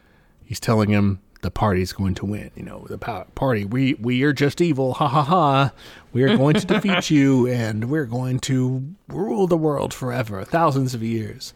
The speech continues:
Speaker 1: Winston just tells him no. He's like, "Nuh-uh, no, I think you're gonna lose. I just know it. Like, he just, I just have this faith. I just think that you're gonna lose." And he's like,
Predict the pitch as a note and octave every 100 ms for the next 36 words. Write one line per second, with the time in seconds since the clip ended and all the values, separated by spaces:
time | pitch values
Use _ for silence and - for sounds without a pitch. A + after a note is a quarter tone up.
0 | - - - - - _ _ _ - -
1 | _ _ - _ _ - B2 F#3 - -
2 | A3 A#3+ A3 A3+ E3+ F#2+ F#2+ A#2 - -
3 | - - - _ _ - D3 F3 D#3 D3+
4 | D#3+ E3 G3+ E3+ E3 D#3 C#3 E3 A3 C3+
5 | D3 G3+ G3+ D#3 D#3+ D#3 F#3+ B3+ B2 D3+
6 | G3 D3 D3 A3+ F#3 - A#4 F3 D3 E3+
7 | D#3 A#4 - A#4+ D3+ G3 - D3+ E3 -
8 | A3 G#3+ G#2 - D#3+ E3+ F3+ F#3 - -
9 | F3 F#3+ F3+ A3 F3+ A2 - - - -
10 | - - - _ _ _ _ _ - C#3+
11 | E3+ D#3